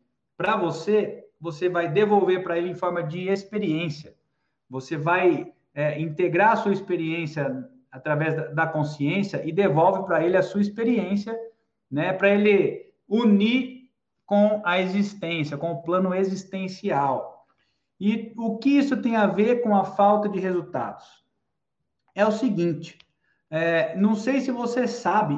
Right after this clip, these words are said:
mas você foi projetado pra gerar resultados. Então,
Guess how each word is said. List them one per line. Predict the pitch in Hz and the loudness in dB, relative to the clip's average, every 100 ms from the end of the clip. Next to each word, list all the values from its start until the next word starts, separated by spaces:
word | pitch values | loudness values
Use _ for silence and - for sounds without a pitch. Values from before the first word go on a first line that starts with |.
| 143 | -4
mas | 180 202 202 | 0 0 0
você | - 190 214 208 - 240 220 - | -2 0 0 -2 -6 -2 -2 -4
foi | - 208 208 - | 0 0 0 -4
projetado | 214 240 247 240 254 - 196 175 190 214 - - - | 2 4 4 4 2 2 4 4 4 0 -8 -12 0
pra | 196 214 | 4 4
gerar | 208 208 202 208 208 | 4 4 4 4 2
resultados. | 208 208 208 233 254 151 - - _ _ _ _ _ _ _ - | 0 0 -2 -2 -2 -4 -12 -20 _ _ _ _ _ _ _ -4
Então, | 190 214 196 - | 0 2 0 -6